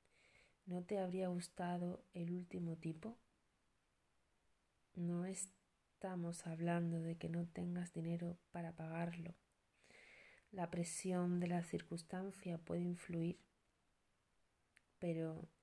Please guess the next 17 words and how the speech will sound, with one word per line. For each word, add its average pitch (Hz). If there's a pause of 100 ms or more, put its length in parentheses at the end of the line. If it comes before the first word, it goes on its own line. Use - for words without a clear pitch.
(500)
si -
no 175
fuera 185
por 165
esto, - (1900)
¿quién 180
querría 190
hacerse - (140)
una 185
fotografía 170 (760)
del 180
primer 170 (100)
tipo?". 214 (800)
En 165
cambio, 170 (800)
el 170
bobo 170